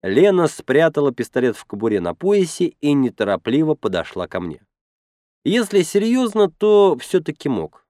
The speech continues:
при удачном попадании. Но стальная решетка неплохо экранирует вибробластер.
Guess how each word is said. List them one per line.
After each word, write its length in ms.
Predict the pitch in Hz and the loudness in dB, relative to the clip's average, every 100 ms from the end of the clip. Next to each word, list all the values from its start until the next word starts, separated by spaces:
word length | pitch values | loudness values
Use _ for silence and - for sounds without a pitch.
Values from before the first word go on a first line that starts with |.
| _ _ _ | _ _ _
при 160 | 208 220 | -2 0
удачном 480 | 226 131 - - 95 | 2 0 -2 -8 -10
попадании. 560 | - 170 151 78 62 _ _ _ _ | -6 -4 -4 -8 -14 _ _ _ _
Но 200 | 107 143 | -2 0
стальная 540 | 160 - 165 170 180 170 | 0 -2 0 2 2 2
решетка 520 | 160 - 208 202 180 | 0 0 -2 0 -2
неплохо 560 | 156 151 170 175 - 160 | 0 0 0 -2 0 -2
экранирует 600 | 170 175 170 104 85 - | 0 0 2 0 -2 -4
вибробластер. 760 | 110 98 107 131 - _ - | -4 -2 0 -2 -2 _ -20